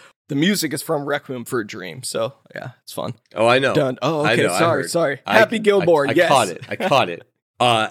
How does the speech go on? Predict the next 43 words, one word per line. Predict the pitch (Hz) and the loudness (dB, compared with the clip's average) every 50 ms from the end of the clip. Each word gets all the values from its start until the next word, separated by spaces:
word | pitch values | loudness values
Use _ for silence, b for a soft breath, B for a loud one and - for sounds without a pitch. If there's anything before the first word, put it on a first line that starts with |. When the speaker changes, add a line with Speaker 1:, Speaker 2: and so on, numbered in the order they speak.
| - | -2
Speaker 2:
Happy | 107 139 147 151 147 147 131 | 0 0 0 2 0 -2 0
Gilmore | 135 139 139 139 139 135 131 135 131 | 0 0 0 0 -2 -2 -2 -2 -4
is | - 117 123 123 120 113 107 98 - - - - - - _ _ _ _ _ _ | -4 -4 -4 -4 -4 -4 -6 -6 -8 -8 -8 -10 -12 -16 _ _ _ _ _ _
such | - - - - - - 160 160 139 - - | -8 -6 -4 -4 -2 0 0 0 0 0 0
a | 143 123 | -2 0
good | 120 131 127 113 | 0 0 -2 -2
choice. | - - 139 123 110 110 117 117 117 - - - | -2 -4 -2 0 0 0 0 -2 -4 -6 -6 -2
That | 127 127 127 127 | 0 0 0 0
is, | 123 123 123 117 107 - - - - | 0 -2 -4 -4 -6 -8 -10 -10 -6
Speaker 1:
<laughs> | 127 | -4
Speaker 2:
like, | 123 120 117 101 B B B B B B | -2 0 -2 -2 B B B B B B
it's | 135 131 - | -2 2 4
always | 170 170 180 175 165 147 123 | 4 6 6 6 4 2 2
the | 147 143 | -2 -2
age-old | 139 143 135 117 135 131 123 - | -2 -2 -2 0 -2 -2 -2 -2
question, | - - 135 127 120 - 123 113 | -2 0 0 0 0 -2 -4 -6
is | 110 107 | -4 -6
it | 113 90 | -6 -4
Billy | 127 123 123 123 120 | -4 -2 -2 -2 -2
Madison? | 120 117 117 120 117 113 - 131 117 | -2 -2 -2 -2 -4 -4 -4 -4 -4
Is | 104 - | 0 0
it | - | 2
Speaker 1:
I | 254 | 4
know, | - - - 135 | 4 4 4 2
Speaker 2:
Happy | 135 127 | 2 0
Gilmore? | 113 110 110 104 104 147 | 0 -2 -2 -2 -2 -2
Speaker 1:
I | 139 | -2
know. | 131 127 123 123 - _ _ _ | -2 -2 -4 -4 -8 _ _ _
And | 170 165 170 | 2 2 4
it's | 160 123 | 6 6
Speaker 2:
It, | 127 127 | 6 6
Speaker 1:
Chris | - 202 202 - - | 6 4 4 4 2
Speaker 2:
it, | 180 | 2
Speaker 1:
Mack | 185 185 180 156 | 2 4 4 2
Speaker 2:
it's | - - | 0 -2
Speaker 1:
that | 156 - - | -4 -4 -2
tips | - 165 151 - - | -2 -2 -2 -2 -4
it | 143 - - | -8 -8 -6
for | 139 139 | -8 -8
me. | 131 101 - 123 123 - | -8 -8 -10 -12 -10 -8
It's | 143 - - | -8 -8 -4
Chris | - 160 147 - - | -2 -2 -2 -2 -2
Mack. | 139 139 113 87 - _ | -4 -4 -4 -4 -6 _